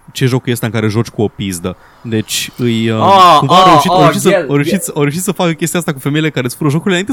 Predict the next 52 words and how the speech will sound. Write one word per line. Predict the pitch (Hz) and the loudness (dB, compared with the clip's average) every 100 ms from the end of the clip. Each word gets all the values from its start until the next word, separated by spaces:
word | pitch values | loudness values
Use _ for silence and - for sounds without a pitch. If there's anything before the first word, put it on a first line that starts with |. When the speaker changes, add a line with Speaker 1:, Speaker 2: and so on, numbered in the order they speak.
| 226 | -4
Speaker 1:
să | |
fie | - 247 | -2 -4
cool. | - 240 113 _ - | 0 0 0 _ -14
Speaker 2:
Cred | 214 | -6
că | |
tot | 202 147 | -4 -2
timpul | 147 135 | -2 -4
a | |
fost | 113 98 | -6 -6
acolo. | 101 98 92 | -8 -8 -6
Asta | 131 170 | -6 -4
e | |
doar | 160 165 | -2 0
o | |
manifestație. | 147 127 123 - 110 123 - | 0 -2 -4 -6 -4 -2 0
Speaker 1:
Da, | |
Speaker 2:
It's, | 156 | 0
Speaker 1:
da, | 127 | 0
da. | 123 131 | 0 -2
Speaker 2:
it's | - - 151 | -4 -4 -2
final | 143 131 | -2 -4
form. | - 113 107 104 95 95 _ _ - - | -8 -8 -4 -4 -6 -12 _ _ -16 -8
Doamne, | 120 123 120 107 | -4 -2 -2 -4
păi, | 101 127 127 _ _ - 120 143 | -4 -6 -6 _ _ -10 -4 -4
no, | 160 151 120 101 | -4 -4 -4 -4
Jesus, | 139 135 120 107 | -6 -4 -4 -6
no, | 117 123 120 | -4 -2 -2
let, | 113 127 | -2 -4
let's, | 131 131 131 | -4 -8 -6
uh, | 123 113 110 113 | -8 -8 -8 -6
let's | 127 - | -6 -4
clean | 185 123 113 | -2 0 -2
our | 107 | -4
palate, | 127 120 107 - | -4 -4 -4 -6
Paul, | 117 113 120 | -4 -4 -4
mai | 123 117 | -2 0
zi | 123 135 | 0 0
ceva. | - 131 113 95 - - | 0 0 0 -4 -8 -2
<laughs> | 285 294 | 0 0
Speaker 1:
Atâta, | 151 - 151 123 | -2 -2 -4 -4
am | 110 117 | -6 -6
jucat | 117 123 143 127 | -10 -6 -4 -4
jocuri | 127 135 127 | -4 -4 -4
pe | 127 | -4
telefonul | 117 120 113 135 | -4 -4 -4 -6
celular | 120 113 120 131 | -4 -4 -4 -6
și | - | -4
n-am | 123 131 | -4 -2
reușit | 123 110 | -2 -4
să | 127 | -6
termin, | - 117 113 104 104 | -4 -4 -2 -4 -4
uh, | 101 101 101 98 | -4 -4 -6 -8